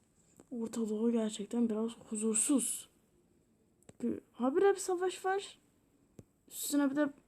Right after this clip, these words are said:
İranlılara saldırınca İsrailler. Yani gerçekten bayağı bir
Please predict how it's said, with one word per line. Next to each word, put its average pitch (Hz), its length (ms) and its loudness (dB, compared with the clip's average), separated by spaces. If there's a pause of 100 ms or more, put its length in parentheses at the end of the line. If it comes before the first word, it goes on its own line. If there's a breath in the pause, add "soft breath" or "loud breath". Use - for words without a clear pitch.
(340)
İranlılara 311 680 8
saldırınca 311 560 4
İsrailler. 226 840 2 (1200)
Yani 262 180 2
gerçekten 240 640 2
bayağı 233 360 4
bir 269 200 4